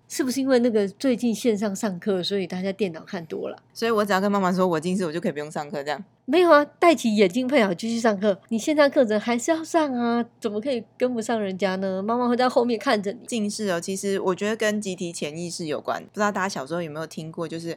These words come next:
Speaker 2: 哦，什么在很暗的地方看书会近视啊，荧幕看太多会近视啊。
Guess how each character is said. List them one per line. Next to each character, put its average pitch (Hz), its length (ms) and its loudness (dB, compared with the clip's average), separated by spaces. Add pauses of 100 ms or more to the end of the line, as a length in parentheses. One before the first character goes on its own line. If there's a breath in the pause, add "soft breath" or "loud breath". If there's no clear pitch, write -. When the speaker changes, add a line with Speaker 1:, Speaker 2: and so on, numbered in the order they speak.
Speaker 2:
哦， 160 100 -8
什 151 60 -14
么 160 100 -12
在 214 180 -4
很 202 200 -6
暗 202 140 -4
的 196 120 -4
地 202 140 -6
方 208 180 -6
看 208 200 -6
书 202 200 -6
会 214 140 -6
近 208 260 -4
视 202 300 -6
啊， 175 380 -6 (180 soft breath)
荧 214 200 0
幕 269 160 -4
看 240 260 -6
太 233 280 -4
多 196 240 -4
会 208 140 -4
近 180 300 -6
视 165 320 -10
啊。 139 300 -8